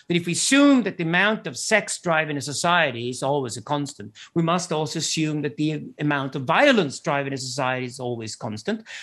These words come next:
So if our society increasingly looks pacifist and we've solved the problem with open aggression, it only means there's more passive aggression instead, meaning more female rather male aggression in our society. And so women get aggressive when men are not aggressive any longer,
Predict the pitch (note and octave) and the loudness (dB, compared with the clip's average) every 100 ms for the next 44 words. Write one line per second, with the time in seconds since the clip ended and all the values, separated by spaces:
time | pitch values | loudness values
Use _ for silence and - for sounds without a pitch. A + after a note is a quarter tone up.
0 | - - E3+ D3+ C#3 C#3+ F3+ G3+ G#3+ E3+ | -6 -2 -2 -2 -4 -2 2 2 2 -2
1 | F#3 F3 E3+ E3 D3 - - F3+ D3+ - | -2 -2 -2 -2 -2 -4 -2 -2 -2 -6
2 | - D#3 D3+ C3 A#2 A#2 D#3 C#3+ C#3+ - | -6 -6 -6 -6 -6 -2 -2 -2 -6 -4
3 | C#3+ C#3+ C3+ C3 B2+ B2 B2+ A#3 - C#4 | -2 -2 -2 -4 -6 -4 -2 0 0 -2
4 | - - - B3+ C#4 C4+ A3+ G#3+ G#3+ F#3+ | -4 -4 4 6 6 6 6 4 2 0
5 | D#3+ E3+ E3+ - - D3 - C#3 D3 C3+ | 2 2 2 0 -2 -2 -2 -6 -4 -2
6 | A2+ - C3 C#3 - D3 F2 A2 D#3+ C#3+ | -2 -2 -2 -2 0 -2 -2 -4 -2 0
7 | D3 A#2 A2+ - G#3+ G#3 G#3 G3+ - D#3+ | 0 -2 -6 0 2 4 4 2 -2 0
8 | D3+ C#3+ C#3 C#3 C3 B2 B2 A#2 A#2+ A2 | 0 0 -2 -2 -4 -4 -4 -4 -4 -4
9 | G#2+ - C#3 B2+ - _ _ - - - | -4 -6 -6 -6 -8 _ _ -20 -20 2
10 | B3 A#3+ B3+ G3+ F#3 F3+ E3+ E3+ E3+ C3+ | 4 6 4 4 0 0 0 -2 -2 -4
11 | - C#3+ C#3+ C#3 B2+ B2 A2 A2+ A2+ A2+ | -4 -2 0 2 2 0 0 -2 -4 -6
12 | A#2+ A2 G#2 C3 A#2+ A2+ | -6 -8 -4 -4 -4 -10